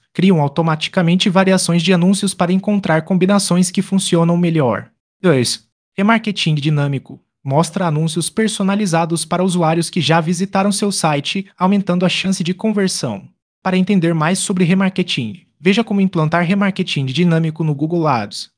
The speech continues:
Três. Campanhas de shopping. Automatizam a exibição de produtos com base no inventário e nas pesquisas dos usuários. Esses são apenas alguns exemplos de como a automação pode transformar suas campanhas.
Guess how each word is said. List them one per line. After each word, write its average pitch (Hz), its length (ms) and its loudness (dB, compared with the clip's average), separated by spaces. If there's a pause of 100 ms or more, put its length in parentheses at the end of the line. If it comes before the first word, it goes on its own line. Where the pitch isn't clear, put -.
(220)
Três. 175 420 0 (380)
Campanhas 175 440 2
de 160 120 -2
shopping. 127 500 -2 (180)
Automatizam 190 800 -2
a 165 100 0
exibição 175 460 -2
de 175 140 -2
produtos 190 500 -2
com 196 180 -2
base 139 300 2
no 143 100 -2
inventário 175 600 0
e 180 60 -2
nas 190 200 0
pesquisas 185 460 -2
dos 147 160 -2
usuários. 147 800 -2 (340)
Esses 156 240 -2
são 202 160 0
apenas 185 340 2
alguns 170 340 0
exemplos 180 460 2
de 185 120 -2
como 185 280 0
a 175 40 2
automação 175 580 0
pode 202 300 -2
transformar 180 540 0
suas 185 280 -4
campanhas. 147 720 -4